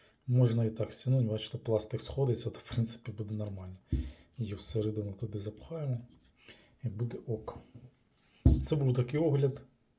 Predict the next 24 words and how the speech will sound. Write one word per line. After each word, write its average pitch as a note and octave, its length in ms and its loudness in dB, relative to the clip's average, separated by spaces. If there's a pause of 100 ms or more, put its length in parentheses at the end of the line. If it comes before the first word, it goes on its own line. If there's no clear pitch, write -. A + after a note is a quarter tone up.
(120)
Я A#2+ 140 0
думаю, A#2+ 520 4 (140)
він A#2 200 2
був A2 180 -4
корисний A2+ 440 -2
для A#2+ 100 2
вас. D3+ 300 -4 (540)
Тому A2 420 -2 (1900)
так, - 320 0
ну, A2+ 60 0
все-таки A#2+ 460 -2
я A2+ 400 0 (1300)
вирішив B2+ 420 6
добити B2+ 360 4
цю - 240 -4
камеру. E3 460 4 (800)
Е, G#2 260 -2
знайшов A2 720 4 (1120)
гвинтики, F#3 560 4
в D#3+ 40 2
мене D3+ 260 2
і C#3+ 60 0
серв D3 380 4
були, B2+ 420 6